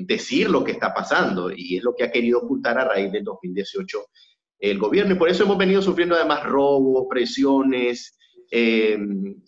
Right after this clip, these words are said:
eh, presencia, pues, de, de gente armada en los afuera-, en las afueras del canal, requisa de equipo,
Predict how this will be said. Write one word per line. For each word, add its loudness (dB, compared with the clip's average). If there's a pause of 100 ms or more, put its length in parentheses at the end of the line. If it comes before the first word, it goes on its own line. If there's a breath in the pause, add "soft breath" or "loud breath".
(240)
eh, -8
presencia, 2
pues, 2
de, 0
de -4
gente -4
armada 0
en -6
los -4
afuera-, -4
en -4
las -4
afueras -6
del -4
canal, -4 (200)
requisa -2
de 0
equipo, -4